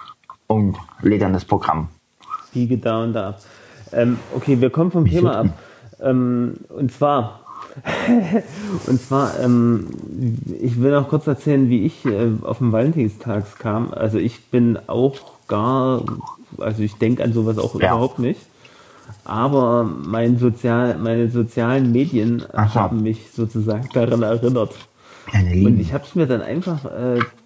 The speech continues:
Speaker 2: dann sozusagen gestern, nee, das kann man jetzt nicht sagen, meine Lieben.
Speaker 1: Warte mal.
Speaker 2: Einfach Facebook.
Speaker 1: Ja.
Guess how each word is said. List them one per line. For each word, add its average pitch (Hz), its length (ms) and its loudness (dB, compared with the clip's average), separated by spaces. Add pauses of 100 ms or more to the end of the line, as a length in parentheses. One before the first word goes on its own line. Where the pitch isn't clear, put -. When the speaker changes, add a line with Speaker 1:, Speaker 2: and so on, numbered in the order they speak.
(340)
Speaker 2:
dann 123 340 0
sozusagen 117 500 -2
gestern, 135 540 -2 (460)
nee, 117 260 0 (640)
das 113 140 -4
kann 165 180 -2
man 170 100 2
jetzt 151 140 -6
nicht 170 160 -2
sagen, 117 240 0
meine 107 140 0
Lieben. 110 180 0
Speaker 1:
Warte 117 200 2
mal. 107 300 2 (420)
Speaker 2:
Einfach 147 400 -2 (360)
Facebook. 107 280 4
Speaker 1:
Ja. 117 180 2